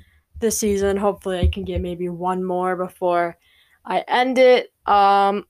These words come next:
I'm starting a new job soon, next week. So doing that, plus trying to keep up with school, plus trying to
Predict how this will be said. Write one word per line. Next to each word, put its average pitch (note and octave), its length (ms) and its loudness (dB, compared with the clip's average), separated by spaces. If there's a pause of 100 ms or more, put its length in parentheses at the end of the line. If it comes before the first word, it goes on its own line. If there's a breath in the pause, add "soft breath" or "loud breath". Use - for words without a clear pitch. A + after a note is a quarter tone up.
(160)
I'm G3+ 140 -6
starting G3 400 -4
a - 20 -2
new F3+ 160 -2
job A3+ 500 2
soon, C#4+ 500 -4 (120)
next F3+ 460 -6
week. A#3 480 -10 (640)
So G#3 500 0
doing G3+ 520 0
that, F#3+ 320 -2 (100)
plus F#3 480 -4
trying F#3+ 300 -4
to F#3+ 80 -8
keep G3+ 280 -10
up F3+ 180 -6
with F3+ 120 -12
school, D4+ 560 2
plus B3+ 320 0
trying A3 220 -4
to F#3 80 -12